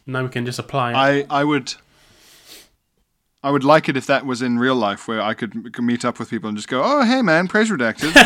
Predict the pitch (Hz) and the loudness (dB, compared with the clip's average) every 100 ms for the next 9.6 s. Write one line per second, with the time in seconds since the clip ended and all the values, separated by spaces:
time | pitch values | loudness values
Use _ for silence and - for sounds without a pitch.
0 | - 226 143 143 143 - - _ - 151 | 8 6 6 2 0 -6 -10 _ -10 -6
1 | 156 127 107 - 160 151 156 147 110 135 | -4 0 -2 4 4 6 6 4 4 2
2 | 127 131 131 123 120 117 113 113 110 110 | 2 0 -2 -6 -4 -4 -4 -6 -6 -8
3 | 110 101 - _ - - _ _ _ _ | -10 -14 -18 _ -20 -20 _ _ _ _
4 | _ _ _ _ _ 135 147 180 240 285 | _ _ _ _ _ -8 -4 -2 2 2
5 | 220 214 220 220 226 202 135 - 143 170 | 2 2 2 2 2 2 0 -4 -4 -4
6 | 170 170 175 180 170 165 160 147 165 170 | -2 -2 0 0 -2 -6 -8 -4 -2 -2
7 | 185 220 196 - 170 143 156 165 127 135 | -2 -4 -8 -10 -8 -6 -6 -6 -6 -8
8 | 143 _ 147 127 123 123 123 120 117 117 | -12 _ -6 -2 -2 -2 -4 -4 -6 -6
9 | 117 131 139 131 131 | -4 -2 0 -2 -6